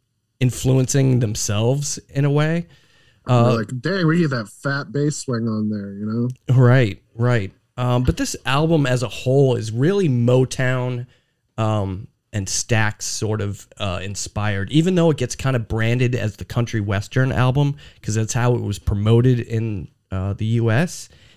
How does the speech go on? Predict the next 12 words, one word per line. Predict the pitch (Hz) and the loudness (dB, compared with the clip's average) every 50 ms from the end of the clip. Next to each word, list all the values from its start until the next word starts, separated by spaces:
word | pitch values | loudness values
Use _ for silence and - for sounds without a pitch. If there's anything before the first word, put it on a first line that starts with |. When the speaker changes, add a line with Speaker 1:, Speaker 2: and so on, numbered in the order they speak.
| _ - | _ -6
Speaker 1:
It's | - 113 | -4 0
really | 123 160 175 175 147 | 2 4 4 6 6
much | 131 131 135 131 - - | 6 4 2 2 0 0
more, | - 120 120 123 120 110 107 104 107 123 - _ _ _ - | 0 0 2 2 2 0 -2 -2 -4 -8 -14 _ _ _ -6
um, | 95 90 90 85 62 73 107 - _ _ _ _ _ _ _ _ _ _ _ _ _ _ | -4 -4 -4 -4 -6 -8 -10 -12 _ _ _ _ _ _ _ _ _ _ _ _ _ _
Motown | - 113 117 113 104 - - 101 98 90 98 | -2 0 2 2 2 0 -2 -2 -2 -2 -4
driven. | 98 107 101 - 113 - 101 - - - - - - - - _ - | -4 -6 -6 -6 -8 -10 -12 -12 -16 -20 -20 -20 -20 -20 -20 _ -4
Uh, | - 110 113 113 110 110 | -2 0 2 2 0 0
this | 120 139 160 156 | 2 2 0 2
song, | - - 160 156 151 151 151 151 151 156 - _ _ _ _ - | 2 2 2 4 4 4 2 2 0 -2 -6 _ _ _ _ -4
um, | 117 110 110 110 107 101 104 107 - _ _ _ _ _ _ _ _ _ _ _ _ _ _ _ _ _ - - _ _ _ _ | 0 0 2 2 2 2 0 -2 -4 _ _ _ _ _ _ _ _ _ _ _ _ _ _ _ _ _ -20 -20 _ _ _ _
is, | - 127 117 107 104 - | -4 -2 -2 -2 -4 -6